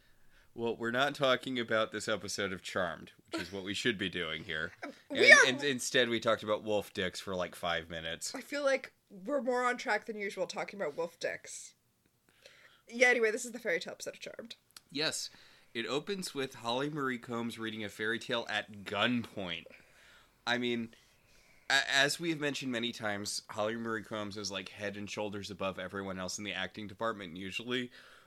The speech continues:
Speaker 1: but she is phoning in reading to her fetus.
Speaker 2: Yeah, yeah, she's reading Snow White, and she is not enjoying it. Paige is like,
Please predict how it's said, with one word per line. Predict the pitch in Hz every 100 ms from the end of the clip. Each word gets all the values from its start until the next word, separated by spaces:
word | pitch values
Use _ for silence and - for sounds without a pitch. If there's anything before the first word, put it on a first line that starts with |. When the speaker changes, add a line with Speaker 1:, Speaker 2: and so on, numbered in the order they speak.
| -
Speaker 1:
but | 120 -
she | - 185
is | 135 - -
phoning | - - 135 139 147 143 135
in | 113 110 107 104 104
reading | 104 101 101
to | 98 101
her | 98
fetus. | 92 98 92 87 90 - - - _ _ _ _ -
Speaker 2:
Yeah, | 220 214 220 208 185 160 -
yeah, | - 220 226 214 190
she's | 226 - 262 254 233
reading | - 220 254 277 302 320 311 294 285 _ _ _
Snow | - - 233 277
White, | 285 80 - 392 - _ _ _ _ _ _ - - - -
and | 233 226 208 202 190
she | - - 247
is | 233 190
not | 202 220 233
enjoying | 180 208 180 185 170
it. | 165 -
Paige | 214 196
is | 214
like, | 196